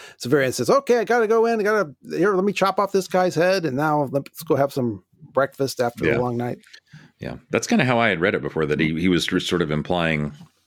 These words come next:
Speaker 2: "And then I also killed Barnock, but I'm, or Barnock, but I'm not gonna go into detail
Speaker 1: Right.
Speaker 2: about it 'cause I just told you about Morwenna."
Speaker 1: <laughs>
Speaker 2: But, yeah,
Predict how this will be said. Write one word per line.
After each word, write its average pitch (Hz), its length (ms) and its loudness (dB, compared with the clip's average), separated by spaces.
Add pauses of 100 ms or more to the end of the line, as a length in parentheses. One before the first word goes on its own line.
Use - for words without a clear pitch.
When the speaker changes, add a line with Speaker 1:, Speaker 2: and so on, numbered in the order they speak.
(180)
Speaker 2:
"And 85 120 0
then 85 140 2
I 78 140 0
also 78 340 -2
killed 76 320 -2
Barnock, 73 340 -4
but 71 120 -4
I'm, 73 360 -6
or 78 160 -2
Barnock, 76 380 -4
but 71 100 -8
I'm 71 120 -4
not 71 160 -6
gonna 69 180 -10
go 71 160 -6
into 69 180 -8
detail 69 320 -8
Speaker 1:
Right. 113 140 -4 (320)
Speaker 2:
about 131 220 -10
it - 80 -14
'cause - 200 -16
I - 100 -16
just - 420 -18
told 87 200 -8
you 110 60 -4
about 123 160 -4
Morwenna." 208 300 -2 (180)
Speaker 1:
<laughs> - 300 -6
Speaker 2:
But, - 220 0
yeah, 95 180 2